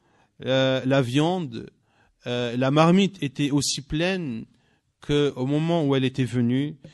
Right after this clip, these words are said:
et la pâte qui servait à préparer le pain était toujours intacte. Et ceci était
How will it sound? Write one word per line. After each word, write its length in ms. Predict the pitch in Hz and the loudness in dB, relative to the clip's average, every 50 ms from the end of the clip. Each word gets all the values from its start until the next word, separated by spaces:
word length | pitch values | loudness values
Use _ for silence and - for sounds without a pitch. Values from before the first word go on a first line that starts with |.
| _ _ _ _ _ - | _ _ _ _ _ -4
et 340 | 135 139 143 143 151 151 139 - | -2 0 0 0 0 -2 -2 -2
la 160 | 127 127 127 | -2 -2 -4
pâte 600 | 123 127 170 175 180 175 175 - - - - - _ _ _ _ | -2 0 2 2 2 2 -2 -10 -20 -20 -20 -20 _ _ _ _
qui 140 | - - 113 | -12 -10 -8
servait 640 | - - 147 139 131 127 135 143 147 147 156 175 - _ _ _ _ _ _ _ - | -4 -4 -4 -4 -2 -2 -2 -2 -2 -2 -4 -6 -12 _ _ _ _ _ _ _ -10
à 80 | - - | -8 -6
préparer 460 | - - 156 131 156 139 117 131 131 | -4 -4 -2 0 0 0 0 -2 -2
le 160 | 123 127 123 | -2 -2 -4
pain 380 | 127 - 135 127 131 131 135 - - _ _ - | -4 -6 -6 -6 -6 -8 -10 -14 -20 _ _ -8
était 240 | 143 139 - 139 120 | -8 -4 -4 -4 -6
toujours 760 | - - 156 143 120 117 123 131 139 139 139 123 - - _ _ _ _ | -4 -4 -4 -4 -2 0 0 0 0 0 -2 -4 -6 -12 _ _ _ _
intacte. 540 | 135 127 117 - - 110 104 - - - - | -6 -6 -6 -6 -6 -8 -8 -10 -12 -14 -12
Et 60 | 120 | -12
ceci 320 | - - 123 - - - 156 | -8 -8 -8 -8 -6 -6 -6
était 360 | 147 - - 147 156 175 | -6 -6 -6 -6 -6 -6